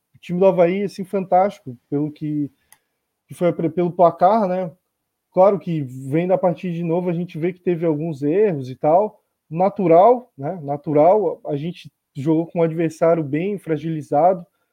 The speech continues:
Acho que se a gente tivesse um pouquinho mais acertado, talvez desse até pra, pra meter mais. Eu acho que o Alex foi bem, soube bem,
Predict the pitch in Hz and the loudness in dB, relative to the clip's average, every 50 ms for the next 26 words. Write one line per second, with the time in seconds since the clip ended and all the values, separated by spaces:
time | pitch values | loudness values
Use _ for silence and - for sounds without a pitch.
0 | _ _ _ _ _ _ 156 170 165 - - 165 - 208 185 170 170 196 185 - | _ _ _ _ _ _ -4 -4 -2 -4 -12 -6 -2 -2 -2 -2 -4 -6 -10 -10
1 | - 190 175 160 - - 165 160 180 190 185 - - 185 175 - - _ 185 190 | -12 -12 -12 -12 -12 -10 -2 0 0 0 0 -4 -8 -8 -8 -10 -12 _ -10 -10
2 | 165 - - 220 233 247 240 220 208 208 202 202 196 - - 196 160 - _ 180 | -10 -8 -8 -6 -4 -4 -2 -2 -2 -2 -4 -4 -8 -4 -4 -6 -6 0 _ 2
3 | 185 202 233 226 233 233 226 220 _ _ _ _ _ _ _ - 170 165 190 196 | 4 4 4 2 0 -4 -8 -10 _ _ _ _ _ _ _ -4 -2 0 0 0
4 | 185 196 202 190 - 190 185 - 202 208 202 214 208 214 214 208 208 202 - 196 | 0 -2 -2 -2 -4 -4 -2 -2 -4 -2 0 0 0 2 2 0 0 -2 -4 -4
5 | 196 196 196 196 190 202 190 180 160 165 190 214 220 214 - _ _ _ _ _ | -4 -2 -4 -4 -4 -4 -4 -2 -2 -2 -2 -4 -6 -8 -10 _ _ _ _ _
6 | _ _ _ _ _ _ _ - 151 165 160 - 208 190 175 175 185 202 - - | _ _ _ _ _ _ _ -2 -2 -2 0 4 6 8 8 8 8 4 2 0
7 | - 190 185 147 151 160 180 202 214 214 190 - - - 170 160 175 156 139 156 | 0 0 0 0 -2 -2 -2 -2 -4 -6 -8 -12 -8 -6 -6 -4 -4 -6 -4 -6
8 | 175 196 202 196 185 175 156 147 139 120 | -6 -6 -6 -6 -8 -8 -8 -10 -10 -12